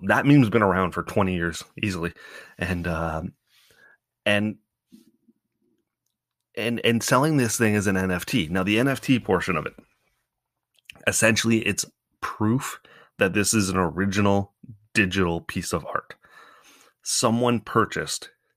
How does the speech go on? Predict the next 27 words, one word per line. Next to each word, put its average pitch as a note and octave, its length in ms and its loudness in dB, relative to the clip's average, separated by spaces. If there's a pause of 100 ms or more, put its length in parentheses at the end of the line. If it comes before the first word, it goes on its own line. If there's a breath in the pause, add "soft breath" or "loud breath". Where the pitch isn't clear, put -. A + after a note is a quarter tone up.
(100)
the A2 160 2
original, F#2 720 0 (760)
I'm F2 140 -4
using E2+ 300 -4
air D#2+ 180 -6
quotes D#2+ 300 -6
for D#2+ 220 -6
those D#2+ 160 -4
on E2 60 -4
the D#2 80 -4
podcast, E2 500 -4 (320 loud breath)
uh, F2+ 240 2 (320)
the G#2 160 0
original G2+ 640 2 (1300)
Disaster F#2 640 2
Girl E2 360 0
meme E2+ 500 0 (280)
photograph. - 680 -2 (2250)
Whoever G2 400 6
bought G2+ 240 6
it E2+ 100 -4 (300)
paid E2 240 -8
five F2+ 260 2
hundred F2+ 240 0
thousand E2 280 -4
dollars D2+ 300 0
for - 240 -12